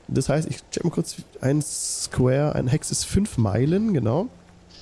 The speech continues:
Nur kurz zum Abzählen. Und dann kommt ihr fünfzehn.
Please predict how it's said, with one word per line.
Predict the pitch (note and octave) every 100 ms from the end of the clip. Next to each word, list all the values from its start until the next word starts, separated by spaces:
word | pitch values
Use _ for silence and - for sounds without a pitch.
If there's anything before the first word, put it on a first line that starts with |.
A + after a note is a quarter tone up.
| - - - -
Nur | -
kurz | B2+ -
zum | -
Abzählen. | - - E3 E3+ F#3 - - - - -
Und | - A#2
dann | A#2
kommt | A#2+ B2
ihr | A#2
fünfzehn. | - D3 D3+ - - C3 C3 C#3 D3+ D3